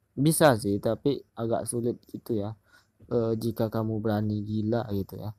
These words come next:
baru bisa untuk mendapatkan jutaan subscribe gitu. Eh, tapi gilanya itu gila untuk berkarya ya.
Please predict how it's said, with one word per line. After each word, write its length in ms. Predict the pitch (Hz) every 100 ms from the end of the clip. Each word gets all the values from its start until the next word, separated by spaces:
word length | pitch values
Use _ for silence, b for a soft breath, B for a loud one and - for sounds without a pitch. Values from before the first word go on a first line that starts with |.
| _ _
baru 260 | 98 104 113
bisa 300 | 110 104 113
untuk 260 | 104 104
mendapatkan 640 | 104 101 - - 113 113 104 - B B B -
jutaan 540 | 117 - 92 - 107 101 98 95 92 - - -
subscribe 720 | - - - - - - 92 - -
gitu. 180 | - - - - _ _ _ _ _ - - B B B -
Eh, 520 | 123 117 113 113 113 110
tapi 240 | 110 107
gilanya 480 | 120 117 113 110 110
itu 320 | 107 - 127
gila 400 | 117 110 107 107
untuk 300 | 101 98 95 95
berkarya 720 | 98 - 101 95 95 95 90
ya. 140 | 92